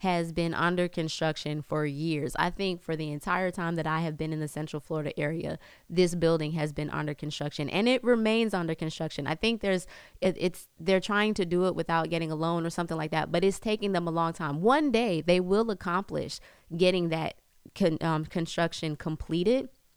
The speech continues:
but right now it's under construction. And that's the same thing for us. One day our construction will be completed, but that's when Jesus comes back for us. That's when we will be made whole completely. Like, I mean,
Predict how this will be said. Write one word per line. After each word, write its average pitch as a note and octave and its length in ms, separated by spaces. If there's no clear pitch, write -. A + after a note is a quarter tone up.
but G#3 160
right G3 260
now F#3+ 180
it's F3 100
under E3+ 180
construction. E3 500
And F#3 160
that's G#3 160
the A3 80
same G#3+ 260
thing G3 160
for D3 220
us. D#3+ 260
One A3+ 500
day G3+ 420
our F#3+ 220
construction E3+ 800
will D#3+ 160
be D#3+ 120
completed, D#3 680
but D3+ 140
that's F3 280
when E3 200
Jesus D#3+ 300
comes D3 240
back - 240
for - 120
us. - 320
That's G#3 420
when F3+ 220
we F3 140
will D#3+ 200
be D3 340
made E3 420
whole D3+ 680
completely. E3 800
Like, G3 280
I A#3+ 60
mean, B3 240